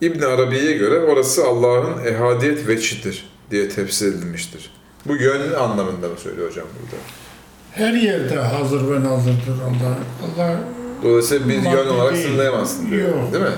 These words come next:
Speaker 2: evet.
Speaker 1: Allah hakkında kelam ilminin literatürü olan zat, vacibül vücut, zat-ı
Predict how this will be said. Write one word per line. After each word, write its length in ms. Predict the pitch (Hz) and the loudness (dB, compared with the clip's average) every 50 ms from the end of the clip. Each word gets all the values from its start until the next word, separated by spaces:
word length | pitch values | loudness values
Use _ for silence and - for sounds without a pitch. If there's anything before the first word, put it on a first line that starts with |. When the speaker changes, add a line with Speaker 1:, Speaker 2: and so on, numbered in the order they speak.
| - 262 214 | -4 -4 -4
Speaker 2:
evet. 260 | 180 165 151 135 123 123 - - - - - - - - - - - - - - - - - - - - - - - - - - - - - - - - - - - - - - - - - - - - - - - - - - - - - - - - - - - - - - - - - - - - - - - - - - - - - - - - - - - - - - - - - - - - - | -4 -2 -2 -4 -6 -6 -10 -14 -18 -20 -20 -20 -20 -20 -20 -20 -20 -20 -20 -20 -20 -20 -20 -20 -20 -20 -20 -20 -20 -20 -20 -20 -20 -20 -20 -20 -20 -20 -20 -20 -20 -20 -20 -20 -20 -20 -20 -20 -20 -20 -20 -20 -20 -20 -20 -20 -20 -20 -20 -20 -20 -20 -20 -20 -20 -20 -20 -20 -20 -20 -20 -20 -20 -20 -20 -20 -20 -20 -20 -20 -20 -20 -20 -20 -20 -20 -20 -20 -20 -20 -20 -20 -20 -20 -20 -20 -20 -8 -2
Speaker 1:
Allah 440 | 139 131 127 127 160 175 180 - - | 0 0 2 4 2 2 2 0 0
hakkında 600 | 160 156 156 - - 131 120 113 123 147 180 196 - - - - - - - - - - - - - - | 0 -2 -2 -2 -2 -2 2 4 4 4 4 2 -2 -4 -8 -14 -18 -20 -20 -20 -20 -18 -16 -12 -8 -2
kelam 400 | - 139 139 156 170 175 180 170 | 0 2 2 2 2 0 0 0
ilminin 380 | 151 143 123 123 131 151 156 | 0 0 0 0 2 2 2
literatürü 540 | 139 123 123 135 131 135 131 131 135 151 165 | 0 2 2 4 4 4 2 2 2 2 4
olan 340 | 156 117 104 104 110 123 - - - - - - - - - - - - - - - - - - - - - - - - - - - - - - | 4 4 2 0 -2 -4 -6 -10 -14 -20 -20 -20 -20 -20 -20 -20 -20 -20 -20 -20 -20 -20 -20 -20 -20 -20 -20 -20 -20 -20 -20 -20 -20 -18 -12 -8
zat, 600 | 104 98 110 139 143 135 131 - - - - - - | -4 -2 0 2 2 2 0 -2 -4 -6 -8 -10 -6
vacibül 680 | - 101 107 110 113 120 123 123 151 143 139 131 117 110 | -2 0 2 4 4 2 2 0 0 0 0 -2 -2 -2
vücut, 380 | 113 107 98 101 113 120 113 - - - - | -2 -2 0 0 -2 -2 -4 -8 -14 -16 -12
zat-ı 460 | 95 95 117 135 143 143 - - - | -4 0 2 2 2 2 2 0 0